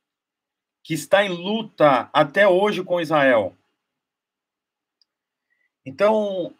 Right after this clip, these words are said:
definitivamente, Ismael não era o filho da vontade de Deus. Por que que o Senhor, é, falou com Agar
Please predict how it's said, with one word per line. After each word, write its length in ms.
definitivamente, 1300
Ismael 500
não 280
era 520
o 100
filho 320
da 120
vontade 400
de 80
Deus. 520
Por 140
que 100
que 140
o 60
Senhor, 840
é, 540
falou 580
com 240
Agar 680